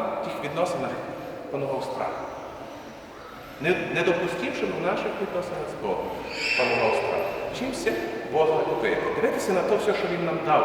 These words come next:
а не дивитися на те, чого нам ще бракує. Бо тоді ми будемо так само йому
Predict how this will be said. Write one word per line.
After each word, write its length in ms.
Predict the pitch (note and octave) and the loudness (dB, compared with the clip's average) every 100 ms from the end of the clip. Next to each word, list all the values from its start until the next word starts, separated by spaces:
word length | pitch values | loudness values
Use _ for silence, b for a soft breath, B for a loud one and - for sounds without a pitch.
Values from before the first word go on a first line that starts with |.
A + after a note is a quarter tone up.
| C3+ | 4
а 40 | |
не 80 | - | 2
дивитися 320 | C3 G3 - | 2 0 0
на 140 | C#3+ - | -2 0
те, 120 | C#3+ D3 C#3 - - - | 0 0 -2 -6 -8 -6
чого 120 | A#2+ | -4
нам 140 | A2 | -2
ще 180 | - - - | -4 -4 -4
бракує. 420 | - - - - - - - - - - - - | -6 -6 -6 -6 -8 -10 -10 -12 -12 -12 -10 -6
Бо 60 | C3 | -2
тоді 260 | C#3+ C#3+ B3+ C#3+ | 0 0 2 2
ми 60 | C3+ | 0
будемо 280 | C#3 D#3 D#3 | 0 2 2
так 160 | - | 2
само 200 | - C#3 | 0 0
йому 180 | - - | 0 0